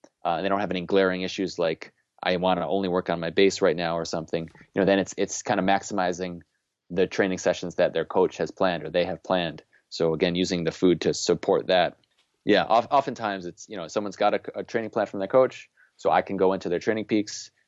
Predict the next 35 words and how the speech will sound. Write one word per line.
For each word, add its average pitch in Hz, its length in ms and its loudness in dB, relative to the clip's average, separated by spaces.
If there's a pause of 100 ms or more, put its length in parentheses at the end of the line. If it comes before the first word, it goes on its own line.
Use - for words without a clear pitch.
or - 80 -8
we 87 80 0
can 92 140 -2
look 90 140 2
together 95 360 4
and 90 100 0
say, 82 200 0
"This 92 140 -2
is - 60 -12
gonna 82 140 -2
be 78 60 0
a 80 60 -2
hard 110 200 4
workout," 101 300 4
or, 82 60 0
"Here's 95 280 2
four 98 200 2
or 92 40 2
five 87 280 0
days 87 200 0
hard 110 300 4
in 95 60 -2
a 90 60 -2
row, 98 320 2 (200)
so 107 100 -4
you 107 80 4
better, 90 440 2
you 90 120 -10
know, 80 220 -14 (160)
keep - 260 -4
the - 80 -4
carbs 98 360 4
up," 110 280 4 (520)
or, 87 560 2 (120)
um, 82 460 -4